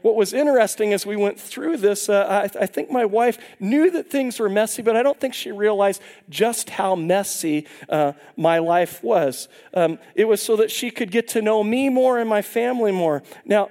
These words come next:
messy or not, I gotta say this, it was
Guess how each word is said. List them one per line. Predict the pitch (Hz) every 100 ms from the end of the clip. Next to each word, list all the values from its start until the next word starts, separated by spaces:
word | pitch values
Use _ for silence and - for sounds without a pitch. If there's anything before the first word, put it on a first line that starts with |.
| - -
messy | 220 302 294 - 294
or | 262
not, | 233 208 170 170 - - - - - _ _ -
I | 160
gotta | 180 214
say | 214 214 160
this, | 127 135 151 - - _ _ _ _ _ _ _ -
it |
was | 180 185 -